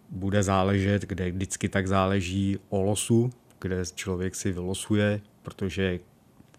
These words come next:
ty pořadatelé a, a v takovým vza-,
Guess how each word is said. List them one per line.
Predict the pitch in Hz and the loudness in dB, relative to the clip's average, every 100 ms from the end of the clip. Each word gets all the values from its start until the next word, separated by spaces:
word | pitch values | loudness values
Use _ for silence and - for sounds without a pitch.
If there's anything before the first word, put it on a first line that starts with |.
| _ - | _ -2
ty | 110 | -2
pořadatelé | - 107 110 101 101 101 98 98 95 | 0 2 2 2 0 0 2 2 2
a, | 92 | 0
a | 107 98 | -2 -6
v | - | -4
takovým | 101 - 101 101 98 98 104 | -6 -2 0 2 2 -2 -6
vza-, | 98 95 95 | -6 -6 -6